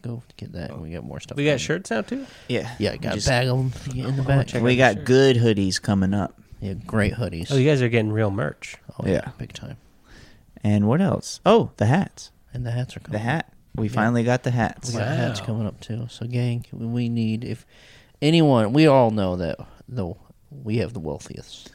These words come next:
Speaker 1: audience.
Speaker 3: Yeah.
Speaker 2: Mm-hmm.
Speaker 1: So.
Speaker 3: Yeah, and thanks to all the artists out there who came to see me on tour. Um, I really appreciate y'all
Speaker 2: And they bought the
Speaker 3: showing
Speaker 2: merch.
Speaker 3: up, and it made me realize that
Speaker 1: Right, Whit showed me his new card. It's a con-, red convertible, and I was like, "What do you? How, how the, how did this
Speaker 3: It's a
Speaker 1: happen?"
Speaker 3: Miata.
Speaker 1: He goes,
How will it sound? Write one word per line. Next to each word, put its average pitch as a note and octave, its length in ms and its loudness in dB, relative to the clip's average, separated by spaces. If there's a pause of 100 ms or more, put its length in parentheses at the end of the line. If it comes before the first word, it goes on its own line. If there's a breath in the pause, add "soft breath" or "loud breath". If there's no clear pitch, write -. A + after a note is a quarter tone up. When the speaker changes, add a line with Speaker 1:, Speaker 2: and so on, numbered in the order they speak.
Speaker 1:
audience. - 580 -14 (300)
Speaker 3:
Yeah. G#3+ 280 2 (120)
Speaker 2:
Mm-hmm. A#2 240 -4
Speaker 1:
So. - 380 -12 (680 loud breath)
Speaker 3:
Yeah, D3+ 140 4
and C3+ 100 4
thanks D3+ 220 4
to E3+ 80 4
all D3 140 8
the A2+ 280 6
artists A#2+ 380 4
out G2+ 160 2
there G2 120 4
who G2 60 4
came G#2 260 4
to - 60 -8
see - 160 0
me G#2 120 6
on F2+ 160 2
tour. G2+ 340 4 (640)
Um, F#2+ 340 4
I G2+ 40 2
really G#2 260 4
appreciate F#2+ 560 -2
y'all E2+ 240 -6 (240)
Speaker 2:
And B2 100 -6
they A#2 40 -4
bought A2+ 100 -4
the G#2+ 60 -4
Speaker 3:
showing G2 320 0
Speaker 2:
merch. G2 100 2
Speaker 3:
up, - 160 -2 (140)
and G2 220 0 (360 loud breath)
it F2 100 -2
made A2 180 4
me G#2+ 120 4
realize G2+ 460 4
that F2+ 340 0
Speaker 1:
Right, D#3+ 260 2
Whit F3+ 440 8
showed D#3 260 2
me C#3+ 140 0
his C3 160 -2
new A#2 100 0
card. A2+ 300 0
It's - 120 -8
a G#2 40 -10
con-, A2+ 320 -10
red A2+ 260 -2
convertible, G#2+ 540 -4
and G#2+ 80 -2
I - 20 -2
was A2 100 -6
like, G#2+ 120 -8
"What C#3 140 -4
do C4 80 -4
you? F#3 80 -4
How, D3 340 -2
how F3 200 0
the, F3 160 -2
how F#3 160 0
did F#3+ 80 -4
this G3 140 -2
Speaker 3:
It's - 80 -4
a G#2 40 2
Speaker 1:
happen?" G2+ 140 4
Speaker 3:
Miata. F#2+ 320 4
Speaker 1:
He A#2 60 -2
goes, G2 320 -2